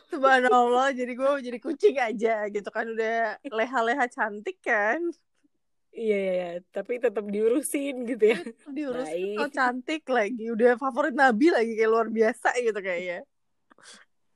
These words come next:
Speaker 1: Aduh.
Speaker 2: Aduh, aduh. Oke, oke, oke, oke.
Speaker 1: Oke, sekarang gantian gue nanya lo.
Speaker 2: Hmm.
Speaker 1: Eh, what is the one thing that you own you wish you didn't?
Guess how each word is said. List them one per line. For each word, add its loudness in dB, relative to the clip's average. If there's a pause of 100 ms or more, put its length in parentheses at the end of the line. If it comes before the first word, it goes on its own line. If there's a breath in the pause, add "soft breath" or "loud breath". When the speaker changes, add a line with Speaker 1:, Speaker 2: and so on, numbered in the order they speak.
Speaker 1:
Aduh. -2 (800 loud breath)
Speaker 2:
Aduh, -6
aduh. -6
Oke, -2
oke, -6
oke, -8
oke. -20 (420)
Speaker 1:
Oke, 4 (200)
sekarang -2
gantian -4
gue -8
nanya -6
lo. 0 (880)
Speaker 2:
Hmm. -4
Speaker 1:
Eh, 2 (2000)
what 2
is 0
the 10
one 8
thing 0
that 2
you -2 (100)
own 4
you 2
wish 2
you -4
didn't? -6